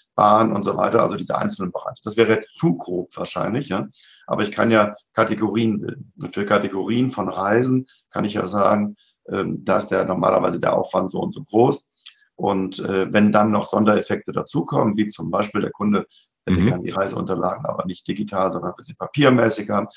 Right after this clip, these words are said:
Speaker 1: Der Kunde hat ein Problem mit seiner Umbuchung, äh, die Flüge werden gecancelt, es gibt Kofferprobleme.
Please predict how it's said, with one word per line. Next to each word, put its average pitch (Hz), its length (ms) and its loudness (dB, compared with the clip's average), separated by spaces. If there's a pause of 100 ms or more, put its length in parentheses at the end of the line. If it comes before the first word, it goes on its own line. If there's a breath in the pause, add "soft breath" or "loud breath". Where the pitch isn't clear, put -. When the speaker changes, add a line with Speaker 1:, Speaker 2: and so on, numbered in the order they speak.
(320 loud breath)
Speaker 1:
Der - 80 -6
Kunde 90 260 -2
hat 92 120 -2
ein - 80 -8
Problem 90 380 -4
mit 90 120 -8
seiner - 280 -2
Umbuchung, 120 680 4 (480 loud breath)
äh, 92 340 -2
die - 140 -20
Flüge 117 380 6
werden 98 180 4
gecancelt, 95 720 0
es - 120 -14
gibt - 200 -14
Kofferprobleme. 101 800 2